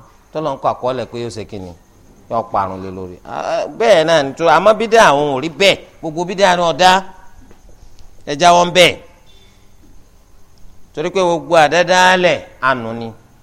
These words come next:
Gbogbo ànú ẹ̀wẹ̀ inú ńlá ni.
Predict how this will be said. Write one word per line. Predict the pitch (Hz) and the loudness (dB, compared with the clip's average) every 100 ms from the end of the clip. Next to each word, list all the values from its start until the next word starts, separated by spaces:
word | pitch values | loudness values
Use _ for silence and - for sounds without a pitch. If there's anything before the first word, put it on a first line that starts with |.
| _ _ _ _ _ _ - | _ _ _ _ _ _ -10
Gbogbo | 165 156 | -6 0
ànú | 175 165 147 | 2 2 0
ẹ̀wẹ̀ | 135 135 113 87 - - _ - - | -2 -2 -4 -8 -18 -20 _ -20 -16
inú | 107 107 | -12 -10
ńlá | 104 104 101 | -8 -8 -8
ni. | 85 | -12